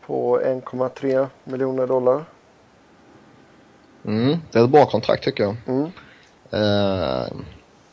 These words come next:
Speaker 2: han är ju inte heller den som ju vräker in massa poäng, utan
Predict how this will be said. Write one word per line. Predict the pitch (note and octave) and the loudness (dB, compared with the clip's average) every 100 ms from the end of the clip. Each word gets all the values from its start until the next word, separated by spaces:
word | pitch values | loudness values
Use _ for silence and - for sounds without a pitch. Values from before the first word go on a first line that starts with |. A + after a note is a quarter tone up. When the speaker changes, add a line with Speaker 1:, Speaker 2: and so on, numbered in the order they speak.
| - | -16
Speaker 2:
han | C#3 A2 A2+ | -2 0 4
är | A2+ | 4
ju | A#2 | 4
inte | A#2+ G#2+ | 4 4
heller | A#2 G2 A2+ | 4 4 2
den | A2 | 0
som | F#2+ G2+ | -2 -4
ju | G#2 G2+ - - E2 G2+ A2+ | -4 -4 -6 -10 -10 -6 2
vräker | A#2 G#2 - | 4 2 0
in | A2 G2+ | -2 0
massa | G#2 D#2 | -2 -2
poäng, | E2+ - E2+ F2+ | -2 0 0 -4
utan | F2 - F2+ | -6 -4 -4